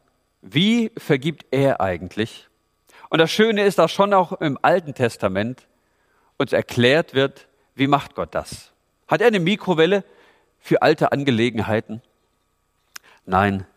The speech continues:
das hat er nicht. Frei werden durch was? In Jesaja dreiundvierzig,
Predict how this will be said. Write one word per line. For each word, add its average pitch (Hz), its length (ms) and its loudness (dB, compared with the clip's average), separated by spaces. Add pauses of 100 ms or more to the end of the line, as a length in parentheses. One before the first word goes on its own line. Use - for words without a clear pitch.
(140)
das - 200 -2
hat 101 140 -4
er 92 60 0
nicht. - 340 -12 (680)
Frei 151 340 0
werden 160 560 2
durch 113 260 -2
was? 123 380 -2 (2250)
In 139 80 0
Jesaja 143 340 4
dreiundvierzig, 147 840 -2